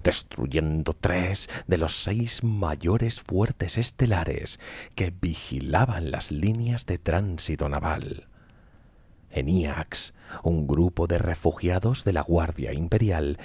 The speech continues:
llevaban la marca de Nargel con ellos, transformándose en horribles portadores de plaga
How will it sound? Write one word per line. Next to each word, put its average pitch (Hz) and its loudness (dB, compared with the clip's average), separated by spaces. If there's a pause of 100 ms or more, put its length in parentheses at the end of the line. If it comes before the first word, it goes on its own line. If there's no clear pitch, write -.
(300)
llevaban 104 0
la 80 0
marca 71 -2
de 92 0
Nargel 73 -2
con 78 0
ellos, - -2 (340)
transformándose 78 0 (180)
en 82 0
horribles 82 0
portadores 82 2
de 85 0
plaga 76 -2